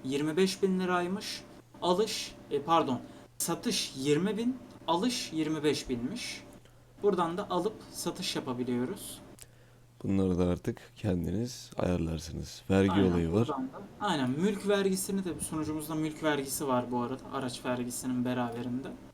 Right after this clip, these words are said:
Speaker 1: Onun dışında araç vergilerinizi de ödeyebiliyorsunuz sorunsuz bir şekilde.
Speaker 2: Sonrasında
Speaker 1: Tweet de atabiliyorsunuz buradan tüm sunucuya.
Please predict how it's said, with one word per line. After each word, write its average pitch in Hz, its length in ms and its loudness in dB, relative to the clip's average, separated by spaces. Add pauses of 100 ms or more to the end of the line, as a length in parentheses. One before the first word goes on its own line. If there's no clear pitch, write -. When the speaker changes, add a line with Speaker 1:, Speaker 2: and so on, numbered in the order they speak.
(360)
Speaker 1:
Onun 196 260 0
dışında 185 340 -2
araç 185 320 2
vergilerinizi 165 720 -2
de 131 40 -4 (240)
ödeyebiliyorsunuz 123 840 2 (180)
sorunsuz 127 500 -2
bir 123 40 -10
şekilde. 127 440 -6 (1160)
Speaker 2:
Sonrasında 90 560 0
Speaker 1:
Tweet 101 340 4
de 175 60 2
atabiliyorsunuz 135 840 -2
buradan 151 260 -6 (100)
tüm 135 180 -4
sunucuya. 127 480 -2